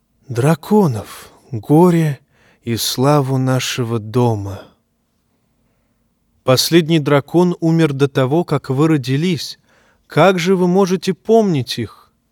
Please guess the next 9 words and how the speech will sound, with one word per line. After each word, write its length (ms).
Я 380
вижу 400
их 240
во 180
сне, 440
Сэм. 580
Вижу 500
красную 760
звезду, 800